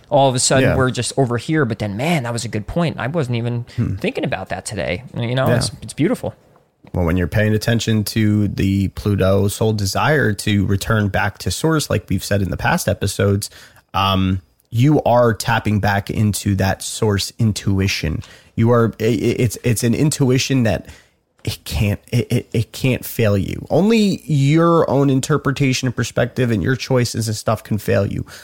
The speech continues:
Speaker 2: But the message is there. It's always coming in, the information. And, you know, and, and, and even though there is mistakes that are made and there's failure, a-, a-, a-, and it is an option at times, it does not mean that that's the end all be all.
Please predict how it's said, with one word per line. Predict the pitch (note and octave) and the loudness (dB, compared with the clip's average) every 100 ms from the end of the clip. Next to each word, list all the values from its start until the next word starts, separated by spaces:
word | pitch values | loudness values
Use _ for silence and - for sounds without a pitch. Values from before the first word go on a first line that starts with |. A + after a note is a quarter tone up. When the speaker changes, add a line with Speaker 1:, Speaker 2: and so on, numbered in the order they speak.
| - | -6
Speaker 2:
But | - A#2 | 0 2
the | A#2+ | 4
message | B2 C#3+ D3+ C#3+ | 4 2 2 0
is | C#3 | 0
there. | A2+ A#2 A2+ - - | 2 2 2 -4 -8
It's | G#2+ - | -4 0
always | A2+ B2 | 2 2
coming | - B2 A#2 | 0 0 2
in, | A2 A2 | 2 2
the | G#2 | 2
information. | G#2+ - G#2 G2+ G#2 - G#2 G2 - - _ | 0 0 0 0 0 0 -2 -2 -10 -20 _
And, | A2 G2+ G2 F#2 G#2+ - | 2 4 2 2 -2 -2
you | A2 | 0
know, | G2 F2+ - | 2 0 2
and, | A2 G#2+ | 2 2
and, | - G#2+ G2 - | 2 0 0 -2
and | A2 G#2+ | -2 0
even | C#3 C3+ C#3+ C3+ | 2 2 2 4
though | B2+ B2+ | 4 4
there | B2 A#2+ A2 | 4 2 2
is | A#2+ A#2+ A2+ | 2 2 2
mistakes | A#2 - A#2+ A2 | -2 0 -2 0
that | - A#2 | 0 0
are | |
made | A2+ A2 G#2+ | 2 2 2
and | G#2+ | 0
there's | G#2 | -2
failure, | - A#2 A2+ A2+ A2+ G#2+ - - - | 0 2 4 2 2 0 -6 -20 -4
a-, | G#2+ F#2 | -2 0
a-, | A2 G#2 - | 2 0 0
a-, | - G#2+ - | -2 -4 -2
and | G#2+ | -2
it | G2+ | 2
is | A#2 C3+ | 2 2
an | B2 | 2
option | A#2+ B2+ - B2 | 0 -2 -2 -2
at | A2+ | 0
times, | - B2+ A#2+ A#2 A2+ - _ _ _ _ _ _ _ _ | 0 0 2 0 -2 -6 _ _ _ _ _ _ _ _
it | A2 G2+ | -2 0
does | G#2 G#2 G#2 | 2 2 0
not | G2+ F#2+ | -2 -2
mean | G#2 A2 G#2 G2 | 0 0 2 2
that | G2 | 0
that's | G2 G#2 - | -2 -4 -4
the | F#2+ G2+ | -2 0
end | G2+ G2 | 2 2
all | F#2+ - | 0 2
be | A2 F#2 | 0 0
all. | - - | -2 -6